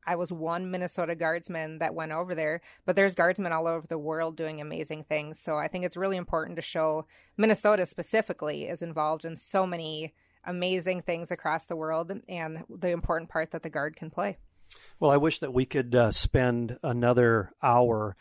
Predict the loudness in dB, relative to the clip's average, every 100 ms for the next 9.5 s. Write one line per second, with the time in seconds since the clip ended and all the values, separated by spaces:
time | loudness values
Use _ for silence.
0 | _ -2 -2 0 0 2 0 -2 -8 -8
1 | -6 -4 -4 -4 -6 -10 -10 -8 -8 -4
2 | -4 -4 -6 -4 -4 -4 -6 -6 -6 -6
3 | -4 -4 -4 -6 -4 -6 -6 -4 -4 -4
4 | -6 -8 -14 -10 -2 0 0 0 0 0
5 | -4 -6 -4 -4 -6 -4 2 2 2 -2
6 | -2 -4 -4 -10 -6 -6 -6 -8 -10 -16
7 | -20 _ -2 -2 -4 _ -8 -4 -2 0
8 | 0 0 0 -2 -2 -4 -8 -12 -10 -6
9 | -4 0 2 0